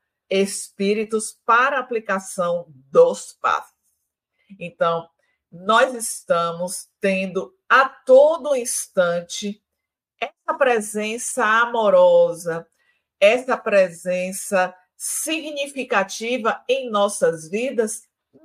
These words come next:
mesmo que nós não percebamos esta presença. E daí vamos também estar refletindo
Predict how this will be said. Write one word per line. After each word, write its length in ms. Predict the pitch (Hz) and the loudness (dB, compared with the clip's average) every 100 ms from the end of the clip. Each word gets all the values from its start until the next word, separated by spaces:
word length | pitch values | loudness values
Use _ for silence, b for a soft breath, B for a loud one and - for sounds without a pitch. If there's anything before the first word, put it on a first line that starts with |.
| 320 311 | -18 4
mesmo 720 | 294 294 302 320 311 294 311 302 | 6 6 4 -8 -18 -12 -12 -10
que 200 | 285 277 | -10 -8
nós 640 | 233 226 226 233 240 - | -2 0 2 0 -2 -4
não 540 | 196 196 208 240 285 | -6 -4 -2 -2 -2
percebamos 1000 | - 254 254 202 170 165 170 175 202 - - _ _ _ _ | 4 2 2 -4 -2 -2 -2 -4 -10 -12 -18 _ _ _ _
esta 380 | 180 185 220 240 | 4 4 4 -4
presença. 840 | 240 240 202 170 151 - - 135 - _ _ b b 214 | 0 -2 -2 -6 -10 -10 -10 -12 -18 _ _ b b -10
E 180 | 339 359 | -6 0
daí 640 | 311 254 196 190 220 196 | 2 2 0 -4 -6 -6
vamos 680 | 185 208 233 247 240 240 - | -4 -2 0 0 -2 -8 -2
também 500 | - 262 202 226 240 | 2 2 4 0 0
estar 400 | 254 - - 202 | -6 -8 0 0
refletindo 1120 | 220 196 190 170 160 - 175 185 185 151 143 | 0 -6 -8 -10 -10 -12 -10 -8 -8 -6 -8